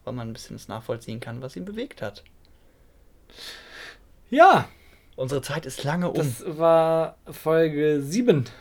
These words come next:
Speaker 1: Blö-, böse Floskel. Wir könnten nochmal, keine Ahnung,
Speaker 2: Ja, zum
Speaker 1: reanimieren.
Speaker 2: <laughs> zum wiederholten Mal. Sagt nicht so oft "keine Ahnung", so wie wir. Das ist grauenhaft. Ja, Event. Pfingsten.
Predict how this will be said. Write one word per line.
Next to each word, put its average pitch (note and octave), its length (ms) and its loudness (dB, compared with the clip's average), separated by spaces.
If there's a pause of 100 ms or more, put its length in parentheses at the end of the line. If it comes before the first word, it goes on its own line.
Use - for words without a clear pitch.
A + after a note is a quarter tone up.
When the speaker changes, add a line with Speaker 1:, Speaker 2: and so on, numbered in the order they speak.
(960)
Speaker 1:
Blö-, F#3+ 260 6
böse A#3 320 4
Floskel. D3 640 6
Wir E3 100 0
könnten G3+ 220 0
nochmal, G3+ 240 4
keine G3 300 2
Ahnung, E3 520 2 (680)
Speaker 2:
Ja, E3 360 4
zum C#3 100 -2
Speaker 1:
reanimieren. D3+ 640 8
Speaker 2:
<laughs> - 0 -
zum - 400 4
wiederholten F3+ 580 10
Mal. D3+ 340 6
Sagt F#3+ 360 10
nicht G3 120 4
so F#3+ 100 6
oft F3+ 140 0
"keine E3 240 4
Ahnung", D#3 280 4
so C#3+ 160 -2
wie C#3+ 140 2
wir. D3 140 2
Das C3 120 -4
ist - 60 -20
grauenhaft. C#3+ 380 -2 (1700)
Ja, E3 320 8 (220)
Event. G3 580 4 (600)
Pfingsten. B3+ 420 0